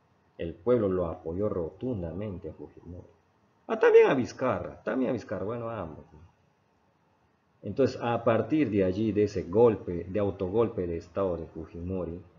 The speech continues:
cinco de abril de mil novecientos noventa y dos, no se olviden, Fujimori empieza a gobernar de manera, digamos, más, más libre, ¿no?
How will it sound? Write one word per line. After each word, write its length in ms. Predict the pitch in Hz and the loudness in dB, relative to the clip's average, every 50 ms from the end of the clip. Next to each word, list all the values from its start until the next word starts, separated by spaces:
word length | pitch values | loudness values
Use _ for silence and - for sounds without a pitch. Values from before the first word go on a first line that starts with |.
| _ _ _ | _ _ _
cinco 380 | - - 131 139 131 - 113 101 | -8 -2 -2 0 0 0 0 -2
de 80 | 92 | -2
abril 240 | 92 101 110 110 95 | -2 -2 -2 -2 -2
de 80 | 90 87 | -2 -2
mil 160 | 95 104 104 | -2 -2 -2
novecientos 340 | 95 87 78 95 98 87 85 | -2 -2 -4 -4 -6 -6 -6
noventa 320 | 85 82 80 78 76 80 | -6 -6 -8 -8 -8 -8
y 60 | 78 | -6
dos, 180 | 85 90 90 82 | -6 -6 -6 -6
no 120 | 80 82 | -8 -10
se 100 | - 82 | -10 -10
olviden, 460 | 80 78 78 82 78 76 78 80 85 - _ _ _ _ _ _ _ _ _ _ _ _ _ _ _ _ _ | -12 -10 -10 -10 -10 -12 -12 -14 -16 -18 _ _ _ _ _ _ _ _ _ _ _ _ _ _ _ _ _
Fujimori 600 | - 107 95 92 107 107 113 117 117 113 117 120 - | 2 4 4 4 4 4 4 6 6 6 4 2 2
empieza 680 | - 117 101 95 92 90 87 - 123 120 107 98 101 92 | 2 4 4 4 4 2 2 4 6 6 6 4 2 2
a 20 | |
gobernar 680 | 87 87 87 85 82 85 85 87 92 101 101 101 95 90 | 2 2 0 0 0 0 0 0 2 2 2 2 2 2
de 120 | 87 87 | 0 0
manera, 520 | 85 85 85 87 95 98 101 98 95 90 85 | 0 0 0 0 2 4 4 4 4 2 0
digamos, 680 | 82 82 82 90 98 95 92 92 87 82 78 82 - 92 | -2 -2 0 0 2 2 2 0 0 -2 -4 -4 -4 -2
más, 680 | 92 92 95 92 90 87 85 - - - - - - _ - - - - _ - | -2 0 2 2 0 0 -2 -6 -12 -16 -20 -20 -20 _ -20 -20 -20 -20 _ -4
más 280 | - 175 175 131 107 113 | 0 2 2 2 2 4
libre, 760 | 120 120 120 113 110 101 87 80 78 73 73 78 76 71 71 - | 4 6 6 6 6 4 2 0 -2 -6 -6 -8 -10 -14 -16 -18
¿no? 100 | 82 76 | -20 -20